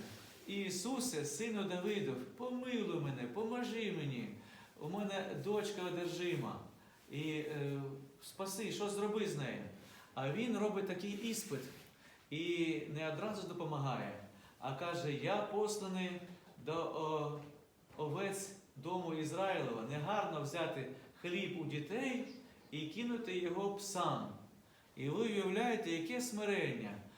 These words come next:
Тому що от ми іноді задаємося питанням, чому Господь нам по-, посил-, не, не то, що посилає, Він знімає захист, і ми беззахисні перед темними силами, і темні сили нас крутять, вертять, давлять, с-, е,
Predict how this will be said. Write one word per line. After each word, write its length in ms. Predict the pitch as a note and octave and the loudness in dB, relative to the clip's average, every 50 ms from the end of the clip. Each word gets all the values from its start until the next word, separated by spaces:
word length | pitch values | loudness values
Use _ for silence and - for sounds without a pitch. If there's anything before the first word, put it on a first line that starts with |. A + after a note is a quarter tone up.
| - - - - | -20 -20 -8 -6
Тому 200 | D3 F3+ G3+ G3+ | -4 -2 -2 -2
що 200 | - F#3+ F#3 F3+ | -2 0 0 0
от 340 | F3 F3 - - - - | 0 0 -2 -4 -6 -6
ми 120 | E3+ F3+ F3+ | -4 -4 -4
іноді 420 | F3+ F3 E3+ D#3+ D3+ D#3 D3 C#3+ - - - - - - | -2 -2 -2 -2 -2 -2 -2 -2 -4 -8 -12 -16 -14 -6
задаємося 500 | B2+ C#3 C#3+ D#3+ D#3+ D#3+ D#3 - D3+ C#3+ | -2 0 2 2 2 2 0 -2 -4 -2
питанням, 520 | - D#3 - D3 D3 C3+ C3+ B2+ C3 B2+ | -4 -2 0 2 2 2 2 0 -2 -2
чому 280 | - D3+ D3 F3 G#3+ A#3 | -2 -2 0 2 2 2
Господь 500 | G#3 F3+ D#3+ - - F3+ F#3 F3+ F3 D#3+ | 2 2 0 -2 -2 -2 -4 -4 -2 -2
нам 180 | D#3+ D#3 D#3 D3+ - - - | -4 -4 -4 -6 -10 -6 -4
по-, 80 | C#3+ | -2
посил-, 520 | C#3 C#3 - - C#3 - - D3 C#3 C#3 D3 | -2 -2 -2 -4 -4 -4 -2 -4 -4 -4 -4
не, 300 | C#3+ C#3+ C#3 - C#3+ D3 | -4 -4 -4 -2 -2 -2
не 80 | D3 | -2
то, 200 | D3 - - A#3 | -2 -4 -6 -6
що 200 | - - F3+ - | -6 -6 -6 -4
посилає, 540 | D#3 D3 - - C3+ B2 A#2 G#2+ G#2 G#2 G2+ G2+ - - - - - | -4 -4 -4 -4 -4 -2 -2 -2 -2 -4 -6 -8 -10 -14 -16 -12 -8
Він 120 | D#3+ F#3 E3+ | -6 -6 -4
знімає 440 | D#3+ F3+ F3+ F3 E3+ E3+ D#3+ D#3+ D3 | -4 -4 -2 -2 0 0 0 0 0
захист, 500 | D3+ A3+ B3 B3 B3+ E3+ E3 - - - - - - - - - | 2 2 2 2 0 -2 -4 -6 -8 -10 -14 -18 -20 -20 -10 -6
і 60 | C#3+ | -4
ми 140 | E3 G3 G3 | -2 -2 -2
беззахисні 1300 | - C#3 E3+ E3+ E3 - - - - - - - - - C3+ C3+ D3+ E3 - - B2+ - F3+ G3+ F3 D3 | 0 0 0 0 0 0 0 -4 -8 -12 -16 -20 -20 -16 -12 -8 -6 -6 -4 -4 -4 -2 -2 -2 -4 -2
перед 300 | D3+ D3 C#3+ C#3 C3+ - | 0 0 0 0 0 -2
темними 380 | D#3 C#3+ C#3 C3+ C3 B2+ B2+ | -2 0 0 0 -2 -4 -4
силами, 460 | - - A3 A3+ G#3 F#3+ D#3+ D3+ C#3+ C#3 - - - - - | -6 -4 -2 -2 -2 -2 -2 -2 -4 -4 -6 -10 -16 -14 -10
і 80 | - F#3 | -6 -6
темні 360 | - - A3 G3+ F#3 F#3 F3 | -2 0 0 2 2 0 -2
сили 300 | F3 F3 F#3+ F#3 E3 D#3+ | -2 -4 -4 -2 -2 -2
нас 240 | D#3 D#3 C#3+ - - - - | -2 -2 -4 -4 -6 -8 -6
крутять, 360 | F3+ G3+ G3+ - E3 D#3+ - - C#3+ C3+ | -4 -2 -2 -2 -2 -4 -4 -4 -4 -4
вертять, 680 | D#3 F#3+ F#3 F#3 F#3 F3 E3 E3+ E3+ D#3 D3 C#3 C3+ D3+ | -2 -2 -2 -2 -2 -4 -6 -6 -4 -4 -4 -4 -4 0
давлять, 460 | E3+ F#3 F3+ E3+ E3+ E3+ E3 E3 - | 0 0 2 2 0 0 -2 -2 -4
с-, 260 | - D3 - - D3+ | -8 -10 -10 -6 -4
е, 160 | D3 C#3+ C#3 | -2 -2 -2